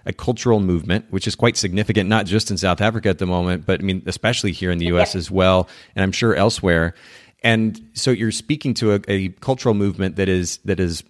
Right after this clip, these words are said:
Speaker 1: relevant, that's current, that's popular. And, and then you're also
Speaker 2: Yep.
Speaker 1: breaking a, or at least attempting to break a stereotype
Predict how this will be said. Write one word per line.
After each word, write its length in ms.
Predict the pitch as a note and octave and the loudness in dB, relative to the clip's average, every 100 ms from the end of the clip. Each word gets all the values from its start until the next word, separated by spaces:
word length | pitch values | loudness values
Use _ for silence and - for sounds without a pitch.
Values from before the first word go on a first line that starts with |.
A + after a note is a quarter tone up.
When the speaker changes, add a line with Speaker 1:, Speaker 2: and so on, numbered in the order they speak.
| - | -8
Speaker 1:
relevant, 560 | F2+ F#2+ A2+ F2+ G2 | 2 4 4 2 0
that's 200 | F#2 D#2+ - - | -2 -4 -14 -14
current, 320 | - G#2 G2+ | -2 0 0
that's 140 | D2+ | -4
popular. 800 | - - G2 G#2 F#2 D2+ D2 F#2 - - - - _ | -10 -8 -4 0 0 0 -4 -6 -10 -20 -20 -20 _
And, 380 | A#2 A#2 A2 A2+ | 2 4 2 0
and 100 | A#2+ | 0
then 140 | C3+ C3+ | 2 4
you're 200 | A#2+ - | 2 4
also 300 | C3+ A3 A#2+ | 4 4 4
Speaker 2:
Yep. 80 | G#2 G2+ | 2 -6
Speaker 1:
breaking 680 | F#2+ G#2+ C3+ B2+ A2+ G#2 G#2 | 0 2 2 2 0 0 0
a, 260 | G2 G2 G2 | 2 4 4
or 100 | G2+ | 2
at 60 | |
least 180 | B2 G2+ | 0 -2
attempting 320 | F2+ C3 A#2+ | -2 -4 -2
to 60 | F#2 | -4
break 260 | E2 G2+ - | 0 0 0
a 60 | |
stereotype 960 | - - D#3 E3 F2+ E2 - E2 E2 | -6 -4 0 2 2 2 -2 -4 -4